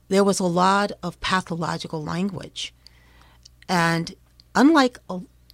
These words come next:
there's, there's a perception of C P S that a lot of the cases are about sexual abuse. Most of the cases are about neglect. And neglect is anything from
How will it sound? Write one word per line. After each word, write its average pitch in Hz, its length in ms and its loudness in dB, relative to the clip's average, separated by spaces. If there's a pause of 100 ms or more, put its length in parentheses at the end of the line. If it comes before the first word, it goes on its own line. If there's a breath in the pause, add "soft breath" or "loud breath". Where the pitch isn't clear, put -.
(120)
there's, 247 320 2
there's 294 240 0
a - 40 -2
perception 190 540 -2
of 139 100 -4
C 151 160 -4
P 156 200 -4
S 143 240 -4
that 147 140 -6
a 143 40 -4
lot 160 580 0
of - 140 -10
the 147 100 -12
cases 156 720 -6
are 151 100 -4
about 147 220 -8
sexual - 460 -10
abuse. - 440 -12 (600 loud breath)
Most 214 300 4
of 226 60 0
the 190 100 -4
cases - 640 -4
are 151 220 -4
about 143 420 -6
neglect. 151 600 -8 (680 soft breath)
And 170 120 2
neglect 185 480 0
is 165 200 -2
anything 160 680 -4
from 147 580 -4